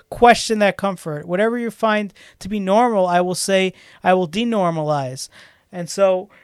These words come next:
you won't find any refuge in sexuality, so I will critique you to its fundamental sense, because you don't know all the deep aspects of dynamics, and you can't respond to me when I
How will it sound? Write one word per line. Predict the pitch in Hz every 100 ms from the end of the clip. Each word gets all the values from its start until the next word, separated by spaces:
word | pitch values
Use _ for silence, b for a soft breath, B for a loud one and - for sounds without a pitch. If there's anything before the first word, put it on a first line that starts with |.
| b -
you | 196
won't | 202 233 233
find | 226 226 214
any | 220 214 190
refuge | 202 247 - 247 185
in | 196
sexuality, | - 185 - 160 156 151 156 170
so | -
I | 170
will | 196 180
critique | - 185 - 254 226 -
you | 196 185
to | -
its | 180 175 -
fundamental | - 208 196 185 175 170
sense, | - 247 233 -
because | 175 180 170
you | 202 180
don't | 165 220 185
know | 180 190 180 b b b b
all | 202 214
the | 196
deep | 175 196 185
aspects | 160 165 156 170 151 -
of | 143
dynamics, | 151 151 143 143 170 175
and | 170
you |
can't | 151 208 175
respond | 165 - - 196 208 190
to | 160
me | 151 160
when | 160 156
I | 160